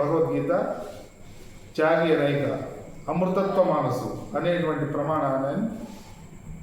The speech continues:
సర్వధర్మాన్ పరిత్యజ్య మామేకం శరణం వ్రజ, అహం త్వాం సర్వ పాపేభ్యో మోక్షయిష్యామి మా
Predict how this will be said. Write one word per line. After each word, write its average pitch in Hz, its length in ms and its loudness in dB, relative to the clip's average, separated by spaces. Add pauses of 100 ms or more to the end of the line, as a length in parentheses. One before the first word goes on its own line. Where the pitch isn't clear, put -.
(1000)
సర్వధర్మాన్ 190 840 6
పరిత్యజ్య 175 580 4 (260)
మామేకం 180 500 4 (120)
శరణం 175 320 2
వ్రజ, 127 180 0 (300)
అహం 175 160 0 (120)
త్వాం 202 220 2 (120)
సర్వ 180 200 4 (140)
పాపేభ్యో 165 580 4 (580)
మోక్షయిష్యామి 190 1000 4
మా 156 100 2